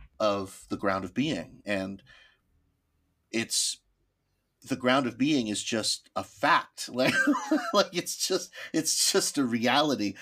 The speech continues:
because all what the ground of being is, is the, is the reality of the fact that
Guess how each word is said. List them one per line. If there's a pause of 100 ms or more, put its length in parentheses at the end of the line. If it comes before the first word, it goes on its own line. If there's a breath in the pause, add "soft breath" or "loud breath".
(160 loud breath)
because
all
what
the
ground
of
being
is,
is
the,
is
the
reality
of
the
fact
that